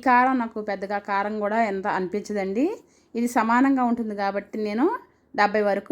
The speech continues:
వేసుకున్నాను. లెక్కగా అయితే మనకి అరవై గ్రాములు సరిపోతుంది. అలాగే మనం ముందుగా పౌడర్ చేసి పెట్టుకున్న మెంతి పొడి,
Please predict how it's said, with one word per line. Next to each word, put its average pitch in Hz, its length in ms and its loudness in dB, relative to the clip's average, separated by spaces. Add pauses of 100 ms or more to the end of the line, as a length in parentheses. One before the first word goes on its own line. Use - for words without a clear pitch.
వేసుకున్నాను. 214 440 0 (100)
లెక్కగా 240 400 0
అయితే 214 160 -2 (100)
మనకి 208 300 -4
అరవై 208 220 0
గ్రాములు 196 280 -2
సరిపోతుంది. 180 540 -2 (100)
అలాగే 226 300 2
మనం 233 120 2 (100)
ముందుగా 254 300 4 (1000)
పౌడర్ 233 380 4
చేసి 214 240 -4
పెట్టుకున్న 190 520 -4
మెంతి 208 260 -6
పొడి, 220 180 2